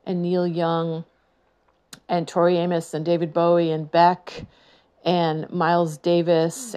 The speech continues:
and so many other musicians that I really, really, really love the music of. But then again, I love a lot of the Madonna songs I'm revisiting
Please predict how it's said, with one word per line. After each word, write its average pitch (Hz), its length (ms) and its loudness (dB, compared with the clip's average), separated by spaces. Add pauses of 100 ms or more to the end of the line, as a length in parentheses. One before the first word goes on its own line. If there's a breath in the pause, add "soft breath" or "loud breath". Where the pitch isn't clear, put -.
and 160 720 -4
so - 260 -2
many 196 220 0
other 170 160 -2
musicians 165 560 -6
that 170 140 -4
I 165 40 -4
really, 175 300 -2
really, 170 260 -2
really 175 280 0
love 196 440 2
the 190 60 -4
music 196 340 -2
of. 160 220 -2
But 170 120 -8
then 196 140 -2
again, 226 280 0
I 180 80 0
love 196 360 4 (640 soft breath)
a 190 60 0
lot 190 260 4
of 202 120 -2
the 208 80 0
Madonna 202 400 0
songs 185 360 -4
I'm 170 200 -2
revisiting 175 840 -2